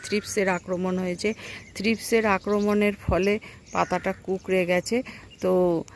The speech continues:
সেই জন্য ফ্রেন্ডস, আমাকে পেস্টিসাইড, আহ, স্প্রে করব, ভালো মানের পেস্টিসাইড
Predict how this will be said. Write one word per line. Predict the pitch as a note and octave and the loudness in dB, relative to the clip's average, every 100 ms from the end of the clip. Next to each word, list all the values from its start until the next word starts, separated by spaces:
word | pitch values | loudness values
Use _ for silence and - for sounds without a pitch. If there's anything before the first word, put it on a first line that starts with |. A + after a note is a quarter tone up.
| - | -16
সেই | - A3 A3 | 4 6 6
জন্য | G#3+ A#3 A3+ A#3+ | 4 4 4 2
ফ্রেন্ডস, | A#3 G#3+ G3 G3+ - | 2 4 4 2 -2
আমাকে | F3 E3+ - F#3+ - | -2 -2 0 -2 0
পেস্টিসাইড, | F3 - - G#3+ A3+ G#3 G#3+ | -2 0 -2 0 4 6 4
আহ, | F#3+ G#3+ - F#3 F3 F3 E3+ E3 | 0 -12 -6 -2 0 0 -2 -4
স্প্রে | E3+ - F3 F#3+ | -6 -10 -2 0
করব, | F3 F#3 F3 G#3 | 2 2 2 2
ভালো | F#3+ F3 F#3 | 2 4 4
মানের | G3 F#3+ F#3+ | 4 2 0
পেস্টিসাইড | F#3 E3 - F3+ F3+ F3+ E3+ | 0 -6 -4 -6 -4 -4 -6